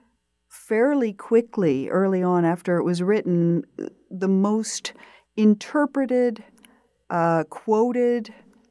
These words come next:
beloved of the Christian Gospels in, in Christian history. And yet it is a very fraught text. It is a text that is very challenging. It challenged its earliest interpreters,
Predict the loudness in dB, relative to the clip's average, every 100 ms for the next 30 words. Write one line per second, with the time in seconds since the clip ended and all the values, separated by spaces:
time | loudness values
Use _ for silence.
0 | -14 -4 0 2 0 0 -2 -4 -10 -16
1 | _ -4 0 0 -2 -2 -4 -2 -4 -4
2 | -2 0 2 0 -2 -2 -4 -4 -6 -2
3 | 0 0 0 -2 -2 -4 -2 2 0 0
4 | -2 0 -2 -8 -20 -20 -20 -20 -10 -4
5 | 0 0 -2 -4 -4 0 0 -2 0 0
6 | 0 -4 -4 0 0 0 -6 -6 -4 -4
7 | -8 -10 -10 -4 -2 -2 -4 -4 0 0
8 | 0 0 0 0 -2 -2 -4 -8 -20 -20
9 | -20 _ _ -20 -12 -10 -2 0 0 -2
10 | -2 0 2 2 0 0 2 0 -4 -2
11 | -2 -2 -10 -4 0 0 0 -2 -4 -6
12 | -4 0 0 2 -2 -2 -4 0 0 0
13 | 0 0 0 -2